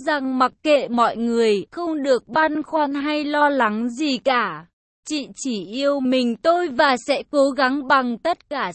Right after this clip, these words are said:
sức lực của chị để tôi và chị đến được với nhau. Tôi nhắn lại cho chị cũng nhiều lắm, rồi tôi và chị chúc nhau ngủ ngon. Rồi những ngày nghỉ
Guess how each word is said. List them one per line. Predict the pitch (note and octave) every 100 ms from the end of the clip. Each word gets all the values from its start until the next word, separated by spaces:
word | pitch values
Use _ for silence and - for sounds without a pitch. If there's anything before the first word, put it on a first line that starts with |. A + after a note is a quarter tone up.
| -
sức | F#4+ -
lực | D4 B3+ -
của | - A3
chị | - B3 -
để | A#3 A#3 G3 -
tôi | D#4+ D#4+ B3+
và | C4+ B3+ -
chị | C4+ B3 A3
đến | A#3+ A#3+ C4+
được | D4+ -
với | G3 A3+ B3
nhau. | C#4+ D#4 D4+ D4+ C#4 -
Tôi | E4+ E4+
nhắn | D#4 D4 B3 C4+
lại | F4 D4 G3+ D4+
cho | D4+ D4+
chị | - E4 A#3
cũng | - B3 C#4
nhiều | D4 C4 A#3
lắm, | A3 G#3+ A3+ C#4 E4
rồi | G#3+ B3+ A#3 -
tôi | D#4 D#4+ D#4+ B3
và | C#4 A#3+
chị | - C#4+ -
chúc | F#4+ G4+
nhau | D#4+ D#4+ D#4 C#4+
ngủ | D#4 D#4 G3+
ngon. | A#3+ D4+ D4+ C#4+ C4 _ _ _ A#3
Rồi | A3+ D4 C4+
những | B3 B3+ A3 B3+
ngày | C4 B3+
nghỉ | B3 C4